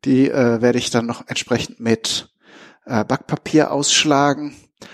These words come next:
und das Ganze dann in einen, äh, in einen Topf lagern zum Dämpfen. Das Ganze muss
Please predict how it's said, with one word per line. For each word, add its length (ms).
und 480
das 160
Ganze 320
dann 240
in 180
einen, 680
äh, 460
in 100
einen 540
Topf 500
lagern 640
zum 280
Dämpfen. 400
Das 140
Ganze 340
muss 500